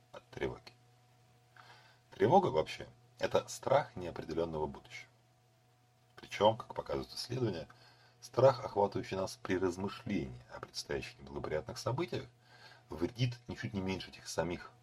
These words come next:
неблагоприятных событий, которые, может быть, и не произойдут, или будут не столь неблагоприятны. Сам по себе вообще механизм тревоги замечательный. Это практически единственный прием, который помогает нам отказаться от удовольствия настоящего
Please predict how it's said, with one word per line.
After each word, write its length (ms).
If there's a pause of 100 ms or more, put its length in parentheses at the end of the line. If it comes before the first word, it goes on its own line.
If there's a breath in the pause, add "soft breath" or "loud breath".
(100)
неблагоприятных 640
событий, 340 (640)
которые, 300
может 180
быть, 220 (140)
и 200
не 140
произойдут, 560 (680)
или 100
будут 300
не 120
столь 380 (300)
неблагоприятны. 680 (1700 loud breath)
Сам 280
по 100
себе 240
вообще 220
механизм 340
тревоги 320
замечательный. 500 (500)
Это 140
практически 500
единственный 520
прием, 400 (300 loud breath)
который 280
помогает 560
нам 200
отказаться 480
от 100
удовольствия 480
настоящего 640